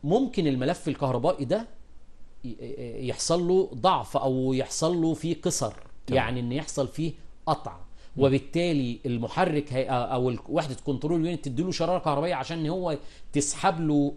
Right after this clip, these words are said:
Speaker 1: القاعدة اللي فوق. هي الفكرة جاية عاملة ازاي؟ انا حضرتك قافل بوابة.
Speaker 2: تمام.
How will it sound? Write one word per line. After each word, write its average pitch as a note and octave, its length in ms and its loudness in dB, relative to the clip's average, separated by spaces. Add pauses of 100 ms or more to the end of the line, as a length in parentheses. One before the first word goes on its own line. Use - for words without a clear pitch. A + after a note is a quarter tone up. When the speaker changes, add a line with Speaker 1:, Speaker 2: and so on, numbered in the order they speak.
Speaker 1:
القاعدة C3 520 2
اللي B2+ 140 -2
فوق. G3+ 260 2 (580)
هي A#2+ 80 -2
الفكرة C#3+ 300 -2
جاية C#3 220 2
عاملة C3+ 160 0
ازاي؟ B2 400 -2
انا B2 100 -6
حضرتك C3 420 -2
قافل D3 240 -2
بوابة. A2+ 340 0 (200)
Speaker 2:
تمام. F#2+ 220 -6